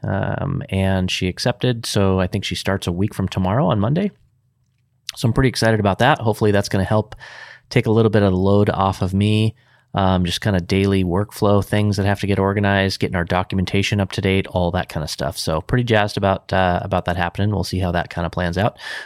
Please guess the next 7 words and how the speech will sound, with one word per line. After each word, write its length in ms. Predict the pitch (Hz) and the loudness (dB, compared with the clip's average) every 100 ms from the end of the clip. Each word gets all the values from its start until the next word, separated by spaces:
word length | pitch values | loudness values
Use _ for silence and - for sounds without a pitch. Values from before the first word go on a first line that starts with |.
| - | -4
We 140 | 101 | 0
did, 360 | 98 120 127 117 | 4 6 4 4
uh, 220 | 113 101 | 4 4
go 160 | 95 104 | 4 0
pick 240 | - 107 | 0 -2
up, 160 | 104 - _ - | -2 -4 _ -2
um, 560 | 95 95 92 90 90 | 0 2 2 0 -2